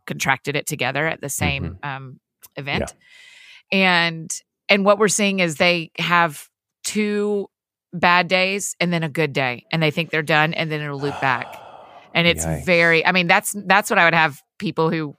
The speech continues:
Speaker 1: are praying that listen, who are praying people, just pray f-, f-, 'cause it seems like the people who get coronavirus, it's not one and done. It's a couple of days of cycling in and out, and mentally,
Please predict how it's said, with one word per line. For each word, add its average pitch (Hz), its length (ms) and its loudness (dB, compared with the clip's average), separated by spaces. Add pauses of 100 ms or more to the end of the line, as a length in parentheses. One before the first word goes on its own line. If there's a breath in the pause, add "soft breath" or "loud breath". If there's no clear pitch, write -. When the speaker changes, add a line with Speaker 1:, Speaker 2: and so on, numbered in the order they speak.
Speaker 1:
are 156 120 -2
praying 151 520 0
that 147 140 -6
listen, 156 300 -4
who 147 160 -6
are 143 80 -6
praying 143 320 -6
people, 165 340 -8 (540 loud breath)
just 190 220 -2
pray 190 240 2
f-, - 240 -12 (200)
f-, 170 140 -16
'cause 196 180 -2
it - 120 -10
seems 214 260 -4
like 214 140 -6
the 196 40 -10
people 185 300 -6
who 185 140 -2
get 160 260 0 (240)
coronavirus, 151 920 0
it's 165 180 -4
not 160 260 2
one 151 240 -2
and 143 160 -4
done. 143 440 -2 (340 soft breath)
It's 170 160 -4
a 170 60 0
couple 180 400 0
of 151 100 -2
days 156 380 2
of 143 100 -6
cycling 147 480 -2
in 151 160 -4
and 143 140 -2
out, 143 300 2
and 151 260 -2
mentally, 202 640 -4